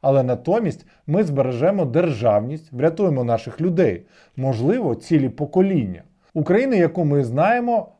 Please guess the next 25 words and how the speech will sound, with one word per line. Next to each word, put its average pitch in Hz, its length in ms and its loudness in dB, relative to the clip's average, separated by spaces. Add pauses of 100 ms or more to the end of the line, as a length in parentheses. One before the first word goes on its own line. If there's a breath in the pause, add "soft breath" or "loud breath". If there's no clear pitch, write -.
більше 190 560 0
існувати 135 440 -2
не 123 120 -4
буде. 90 360 -8 (220)
Але 131 420 2 (180)
у 139 100 -8
нас 135 380 -2 (220)
буде 131 300 -4
шанс 147 500 -4 (140)
збудувати 120 800 -2 (160)
щось - 400 -8 (140)
набагато 104 540 -8
краще. - 440 -6 (640 soft breath)
На 190 140 2
які 226 220 -2
компроміси 170 800 -2
піде 120 300 -6
Росія? 107 440 -8 (340)
Її 233 180 -2
примусять 170 580 -2
виплатити 117 520 -4
репарації, 95 680 -4
у 139 80 -10
тому 214 260 -2
числі 147 460 -4